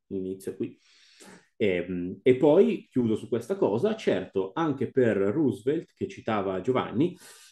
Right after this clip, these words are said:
eh, Ru-, anche per Roosevelt, eh, Wilson, era anche lui un wilsoniano di formazione,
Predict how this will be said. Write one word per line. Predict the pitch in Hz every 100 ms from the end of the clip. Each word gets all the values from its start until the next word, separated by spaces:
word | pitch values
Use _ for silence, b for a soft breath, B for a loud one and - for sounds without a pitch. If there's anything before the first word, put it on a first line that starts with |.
| _
eh, | 117 101 101
Ru-, | 147 151
anche | 143 127 120
per | 185
Roosevelt, | 151 107 98 135 147 165
eh, | 165 139 113 101 98 98 110 117 131
Wilson, | 127 131 123 131
era | - 120 98 90 -
anche | 92 -
lui | 107 220 151
un | 110 107 98
wilsoniano | 98 104 101 98 107 107
di | 98
formazione, | - 92 90 90 - 78 80 147